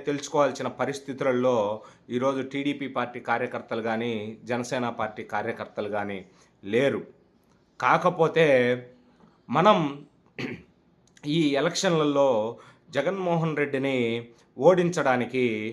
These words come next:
ప్రభుత్వ వ్యతిరేక ఓటు ఎట్టి పరిస్థితుల్లో చీలకూడదు అన్న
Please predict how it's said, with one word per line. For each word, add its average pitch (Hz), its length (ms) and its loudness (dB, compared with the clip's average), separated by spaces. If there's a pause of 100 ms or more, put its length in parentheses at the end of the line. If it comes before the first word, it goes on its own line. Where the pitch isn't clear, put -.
(920)
ప్రభుత్వ 208 480 0
వ్యతిరేక 165 380 0 (140)
ఓటు 143 200 -2
ఎట్టి 127 280 -4 (100)
పరిస్థితుల్లో 131 560 -4 (140)
చీలకూడదు 151 540 0 (100)
అన్న 127 140 -2